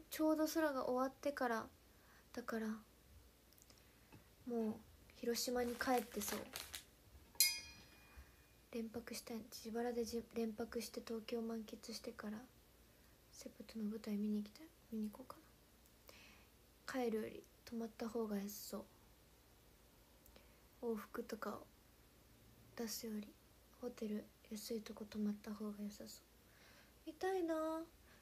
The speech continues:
みちさんのやつね、一回目はね、みちさんが主演だった時のやつは、その、見に行けてたんですけど、現地で。前回の、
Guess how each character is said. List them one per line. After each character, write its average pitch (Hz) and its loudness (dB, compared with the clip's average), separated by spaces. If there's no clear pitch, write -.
み 330 0
ち - -4
さ 269 2
ん 247 2
の 240 2
や 240 4
つ - -6
ね、 220 2
一 247 0
回 339 8
目 339 8
は 240 4
ね、 214 4
み 302 0
ち - -4
さ 269 2
ん 247 2
が 254 0
主 294 0
演 294 -2
だ 311 4
っ 302 2
た 262 -4
時 233 -4
の 220 4
や 220 4
つ - -6
は、 214 2
そ 240 -2
の、 214 6
見 254 8
に 233 8
行 214 2
け 226 2
て 226 -2
た 220 2
ん 208 6
で 208 4
す 208 -6
け 208 -2
ど、 208 0
現 214 2
地 - -4
で。 - -8
前 285 0
回 226 4
の、 202 2